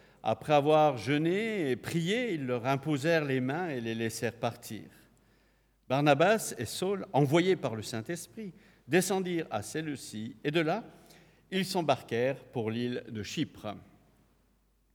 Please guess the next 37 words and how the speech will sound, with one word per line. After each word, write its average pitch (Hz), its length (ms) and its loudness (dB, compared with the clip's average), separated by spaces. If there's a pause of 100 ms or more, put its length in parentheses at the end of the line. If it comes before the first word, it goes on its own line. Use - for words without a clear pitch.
(300)
Acte 113 340 -8
quatorze, 131 560 -6 (120)
versets 113 520 -8
vingt-sept 120 720 -8
et 101 80 -10
vingt-huit. 143 600 -6 (680)
De 139 100 4
là, 269 220 6
ils 214 100 0
s'embarquèrent 233 640 2
pour 143 260 -2
Antioche, 254 800 2
d'où 131 280 -2
ils 120 240 -2
avaient 120 200 0
été 120 220 -2
recommandés 151 720 0
à 127 60 2
la 110 120 0
grâce 143 340 2
de 151 120 2
Dieu 160 320 4 (380)
pour 135 160 4
l'œuvre 151 380 6
qu'ils 120 280 -4
venaient 117 300 2
d'accomplir. 147 600 0 (760)
Et 123 80 4
après 135 260 4
leur 123 180 6
arrivée, 123 480 0
ils 113 200 -6
convoquèrent 247 760 4
l'Église 156 460 -6
et 131 80 2
ils 139 80 0
racontèrent 196 560 -2